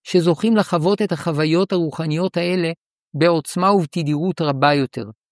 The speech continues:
עד שהם חשים שנפגשו עם מקור חייהם ונשמתם, שנתפס בהכרתם כאלוהים, ומתבהר להם שאלוהים מחיה את העולם,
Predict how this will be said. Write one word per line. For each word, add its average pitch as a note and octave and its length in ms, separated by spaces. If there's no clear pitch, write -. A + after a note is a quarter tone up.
עד F#3 260
שהם F3+ 280
חשים F#3 640
שנפגשו D#3+ 720
עם F3+ 160
מקור E3+ 480
חייהם E3 500
ונשמתם, D3 640
שנתפס F#3+ 680
בהכרתם G3 720
כאלוהים, F3 520
ומתבהר F#3 680
להם G3+ 240
שאלוהים F3 500
מחיה F3+ 460
את F#3+ 120
העולם, E3 460